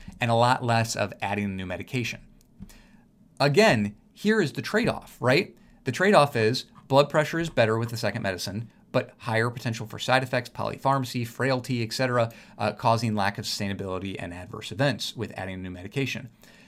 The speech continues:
In other studies, in younger patients, it's almost always been shown in all these studies to be beneficial to start a second medicine. In this study, a one-point reduction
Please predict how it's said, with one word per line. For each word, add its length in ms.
In 240
other 340
studies, 640
in 140
younger 480
patients, 540
it's 180
almost 460
always 640
been 200
shown 280
in 80
all 100
these 180
studies 280
to 60
be 60
beneficial 480
to 80
start 200
a 20
second 280
medicine. 400
In 120
this 180
study, 400
a 100
one-point 720
reduction 540